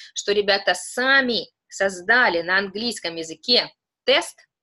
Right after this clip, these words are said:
и теперь они как учителя в классе работают, да, играют. То есть вот эта пара играет, эта пара играет. Потом вы сфотографируете winners какие-то, да, там с конфетками, я не знаю,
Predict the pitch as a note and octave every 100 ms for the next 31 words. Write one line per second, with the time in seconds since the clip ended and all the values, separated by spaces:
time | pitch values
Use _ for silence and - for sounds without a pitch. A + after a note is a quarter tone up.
0 | _ _ _ _ _ - - _ G3 G3
1 | A3 - D4 D4+ G#3+ F#3 G3+ B3+ A3+ -
2 | G#3 F#3+ - F3 B3+ B3+ G3 - - G#3
3 | F#3+ G3 D#3 D#3+ D#3 E3+ D3 D3 D3+ E3+
4 | F#3+ A3+ F#3 F3+ D#3+ C#3 D3 - D#3+ A#3+
5 | C4+ B3 G#3+ G3+ F#3 F3+ F3 E3 E3 G3+
6 | A#3 - F#3+ F3 E3+ E3+ E3+ D#3 - -
7 | - - A3+ G#3+ G3+ G3 F#3 F3 - G#3
8 | F3+ F3 F3 E3+ E3+ F3 G3 C4+ A#3+ A3+
9 | A3+ A3 - G3 F#3+ E3+ F#3+ G3+ G3 G3+
10 | G#3 - G#3 - F3 F3 F3 F3+ F#3 F3
11 | E3+